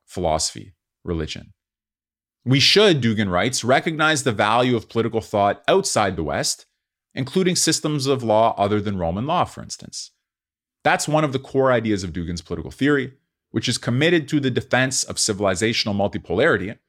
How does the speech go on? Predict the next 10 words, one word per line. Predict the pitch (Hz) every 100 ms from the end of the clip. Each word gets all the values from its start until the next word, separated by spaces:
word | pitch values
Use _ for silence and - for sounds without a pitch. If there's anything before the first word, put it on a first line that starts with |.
| _ _ _ _
and | 127 127
elaborates | 131 131 156 151 151 147 - -
various | 107 113 123 117
methods | 104 104 - 101
for | - 95
the |
study | 98 - 92 95
of | -
fundamental | - 92 82 78 73 76
pluralism. | - 131 123 87 64 -